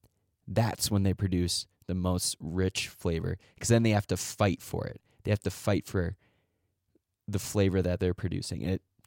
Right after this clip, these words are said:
and it works. And I feel like that is exactly what Lent is.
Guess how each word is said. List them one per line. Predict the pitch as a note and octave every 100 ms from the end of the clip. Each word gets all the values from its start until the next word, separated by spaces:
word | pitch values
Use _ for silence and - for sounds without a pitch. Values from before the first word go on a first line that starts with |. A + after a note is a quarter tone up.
| _ _ -
and | F#2
it |
works. | B2+ C3 - - _ _ _ _ _ _ _ _ _ _
And | B2 B2
I | C#3
feel | - F3
like | F#3+ A#2 F#2
that | G#2 A2+ - _ _ _ A#2
is | A2+
exactly | G2 G2+ G#2 - A2+
what | F#2+ F#2
Lent | - F2+ F2 -
is. | A1+ - -